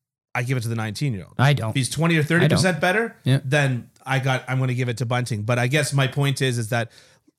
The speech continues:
Speaker 1: all that experience and all of that weighs into what I think is impressive, what I think is the most impressive rookie performance.
Speaker 2: Right. Okay. Well, I, I just,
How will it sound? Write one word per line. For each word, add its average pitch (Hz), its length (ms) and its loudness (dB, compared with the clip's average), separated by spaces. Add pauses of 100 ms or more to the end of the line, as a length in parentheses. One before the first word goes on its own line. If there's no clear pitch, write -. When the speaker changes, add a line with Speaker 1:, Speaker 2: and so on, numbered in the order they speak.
(120)
Speaker 1:
all 170 180 4
that 175 140 4
experience 156 480 -2
and 139 100 -2
all 143 240 0
of 127 60 0
that 143 360 0
weighs 131 360 0
into 127 240 -2
what 120 180 -2
I 120 160 0
think 117 260 -6
is 113 220 -4 (220)
impressive, 104 840 -6 (720)
what 127 140 0
I 117 80 0
think 113 160 -4
is 110 120 -2
the 117 60 -4
most 117 200 -4
impressive 107 500 -6
rookie 104 220 -10
performance. 92 640 -16 (420)
Speaker 2:
Right. 147 300 4 (480)
Okay. 175 240 4
Well, 165 100 6
I, 190 140 4
I 202 160 4
just, 180 320 2